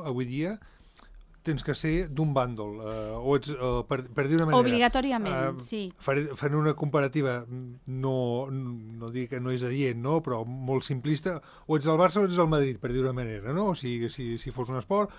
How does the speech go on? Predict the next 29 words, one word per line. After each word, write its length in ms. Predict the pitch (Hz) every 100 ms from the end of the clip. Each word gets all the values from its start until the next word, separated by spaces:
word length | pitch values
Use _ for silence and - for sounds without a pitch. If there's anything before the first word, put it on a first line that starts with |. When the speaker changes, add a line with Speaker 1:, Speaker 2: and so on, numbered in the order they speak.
| -
Speaker 1:
o 100 | 147
ets 100 | 135
un, 80 | 139 139 131
d'un 160 | 131 127
equip 180 | 127 120
o 80 |
d'un 140 | 135 180
altre, 220 | 190 196
o 20 | 156
ets 100 | 156
un 80 | 147
partit 240 | 135 127
polític 320 | 127 131 120 117
o 40 | 127
d'un 100 | 165
altre, 320 | 196 196 220 - - - _
però 160 | 135 127
a 60 |
partir 160 | 127 135
d'aquí 240 | 139 139
el 80 | 131
que 140 | 127 127
diu 80 | 127
vosaltres, 400 | 151 175 190 165
dius, 240 | 139 - - - - - 139
ja, 80 | 127 110 107 120 123
els, 220 | 117 131
les 320 | 123 120 117
dos, 320 | 117 151 147